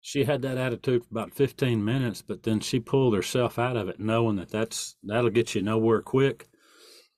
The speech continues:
And so she started praying, saying, "God, not today."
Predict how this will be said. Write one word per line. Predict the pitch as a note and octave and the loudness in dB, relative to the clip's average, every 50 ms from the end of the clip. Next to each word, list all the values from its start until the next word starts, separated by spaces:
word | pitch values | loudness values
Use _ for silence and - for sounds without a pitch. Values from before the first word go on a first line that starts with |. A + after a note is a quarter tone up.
| _ _ _ _ _ _ _ - | _ _ _ _ _ _ _ -10
And | G#2 G#2+ G#2+ - | -8 -8 -6 -4
so | - A#2+ G2+ | -4 -4 -2
she | F2+ - - C#3 C3+ | -2 -2 0 0 0
started | - - - B2 B2 B2 A#2+ A2 - | 0 2 2 2 4 4 2 0 0
praying, | - - B2 B2 B2 B2+ B2 B2 A#2+ A#2 A2 E2+ D2+ - | 0 0 2 2 4 2 2 0 0 -4 -6 -8 -12 -10
saying, | - G#2+ G#2+ G#2 G#2 G2 F#2+ | -6 -4 -2 -2 -2 -2 -2
"God, | F#2+ G2+ G#2+ A2 G#2+ G#2+ G#2+ F#2+ - - | 0 0 0 0 0 0 -2 -4 -8 -10
not | F#2+ F#2+ G2 A2 A2+ - | -8 -6 -4 -2 -4 -2
today." | - - A2+ G#2+ A2+ A2 G#2+ G2+ F#2 F2 | -2 -2 0 2 2 2 2 0 -2 -4